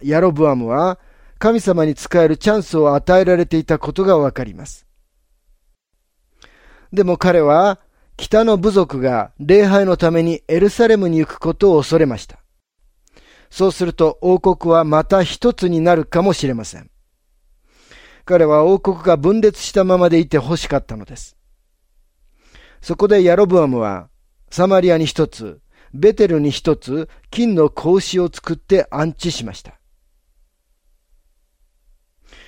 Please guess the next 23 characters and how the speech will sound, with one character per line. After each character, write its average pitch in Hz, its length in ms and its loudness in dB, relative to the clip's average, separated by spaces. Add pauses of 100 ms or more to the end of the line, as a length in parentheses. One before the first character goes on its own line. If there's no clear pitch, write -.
(260)
第 180 160 4
一 175 140 -2
列 160 240 0
王 147 80 -4
記 151 160 -8
十 175 180 0
三 180 220 0
章 156 180 -2
の 151 80 -2
本 190 220 -2
文 165 120 -2
に 147 100 0
入 151 140 0
り 143 60 -4
ま 143 120 -4
す - 100 -12
が、 170 140 2
一 - 80 0
節 - 260 -8
か 165 120 0
ら 185 100 4
二 185 100 -2
節。 - 440 -14